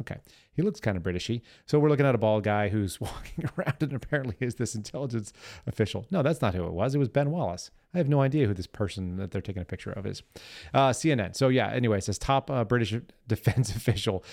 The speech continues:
has cast doubt on the veracity of the impact of the American leaked documents, going further than U S officials in questioning the contents of the hundreds of pages of classified intelligence. Now, I've seen very little reporting of people who have actually read the so-called hundreds of pages of documents.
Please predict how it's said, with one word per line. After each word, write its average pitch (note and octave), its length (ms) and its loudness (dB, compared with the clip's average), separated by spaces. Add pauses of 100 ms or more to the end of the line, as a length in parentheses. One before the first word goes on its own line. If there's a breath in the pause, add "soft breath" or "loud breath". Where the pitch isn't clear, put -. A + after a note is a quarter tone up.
(160 loud breath)
has B2+ 160 0
cast C3 300 0
doubt B2 140 4
on B2 60 2
the A2+ 80 2
veracity A2 380 2
of - 20 0
the G#2 100 2
impact G#2+ 380 0
of G#2 80 -2
the G2 80 0
American F#2+ 360 -2
leaked F2+ 180 -8
documents, B2 540 0
going G#2+ 200 0
further G2+ 460 0
than F#2+ 280 -2
U G#2 220 0
S G2+ 140 -2
officials F2+ 480 -6
in F#2+ 160 -8
questioning G#2 640 0
the F2+ 60 -8
contents G#2 480 -4
of F#2+ 80 -8
the - 60 -8
hundreds D#3 320 0
of G#2 60 -4
pages G2 420 -4 (240 loud breath)
of A2 100 -4
classified G2 460 -2
intelligence. F#2+ 400 -6 (180 loud breath)
Now, A#2+ 140 -2
I've E3 220 -2
seen A#2+ 200 0
very G#2+ 360 0
little G#2 380 -2
reporting G2+ 420 -2
of F2+ 80 -10
people G#2+ 240 -4
who G#2 60 0
have F#2 100 -2
actually F#2 240 -6
read F2 340 -6 (320 soft breath)
the G#2 100 -4
so-called F#2+ 380 -4
hundreds F#2 260 -6
of F2 60 -8
pages F2 300 -6
of D#2+ 80 -10
documents. F2 500 -10